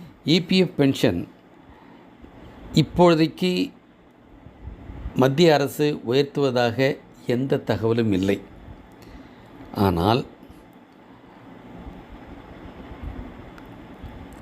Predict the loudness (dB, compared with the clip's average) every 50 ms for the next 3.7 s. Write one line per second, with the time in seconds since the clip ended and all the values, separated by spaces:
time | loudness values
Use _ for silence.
0 | -16 -14 -16 -18 -18 -18 -18 -18 -18 -20 -20 -14 -8 -4 -4 -4 0 4 4 4
1 | 4 4 2 0 2 0 0 0 0 -2 -2 0 0 0 0 0 0 2 2 2
2 | 2 2 0 -2 -6 -12 -20 -20 -20 -20 -20 -20 -20 _ _ _ _ -2 0 0
3 | 0 0 0 0 0 0 2 2 4 4 2 2 0